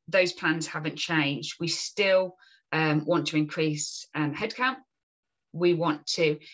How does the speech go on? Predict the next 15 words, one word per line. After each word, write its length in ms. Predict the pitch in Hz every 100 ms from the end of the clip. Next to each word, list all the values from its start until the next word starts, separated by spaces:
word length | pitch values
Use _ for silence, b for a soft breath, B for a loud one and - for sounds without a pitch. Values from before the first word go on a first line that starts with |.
| -
increase 420 | 165 156 175 175
our 100 | 165
coverage 500 | 165 170 160 165 160
of, 100 | 151 -
of 140 | 156
geographical 880 | 147 165 156 170 - 160 - 151 147 b b -
locations. 960 | 160 156 - 185 180 - 143 - - B B B -
But 80 | 190
I 60 |
think 260 | 196 226 220
our 120 | 220
focus 560 | - 202 190 - 208 - _ -
pre-pandemic 640 | 240 233 226 208 185 151
was 140 | 160 165
very 380 | 185 175 170